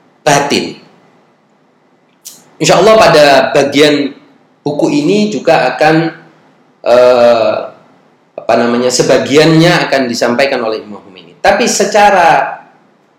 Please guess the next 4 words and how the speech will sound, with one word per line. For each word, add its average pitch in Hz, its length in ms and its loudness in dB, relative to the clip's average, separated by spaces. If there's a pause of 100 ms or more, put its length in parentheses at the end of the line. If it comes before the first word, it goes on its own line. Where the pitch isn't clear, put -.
(500)
singkat, - 720 -2
musyahadah 139 640 0
itu 220 400 -10
adalah 151 840 -2